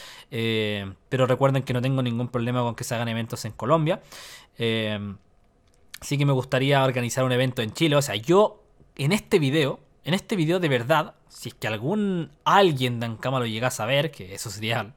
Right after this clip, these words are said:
prácticamente un milagro, yo de verdad me ofrezco, me ofrezco, de verdad me ofrezco,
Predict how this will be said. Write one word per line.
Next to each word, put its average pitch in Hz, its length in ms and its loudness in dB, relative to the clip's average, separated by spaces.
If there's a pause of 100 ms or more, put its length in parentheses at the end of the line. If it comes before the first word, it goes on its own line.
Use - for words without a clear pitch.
(100)
prácticamente 127 540 -2
un 113 60 -2
milagro, 120 380 -2 (520)
yo 160 180 4
de 233 80 10
verdad 185 320 4
me 160 280 2
ofrezco, 165 680 0 (100)
me 147 180 0
ofrezco, 143 560 -2
de 143 140 -4
verdad 147 300 2
me 135 80 0
ofrezco, 165 420 -2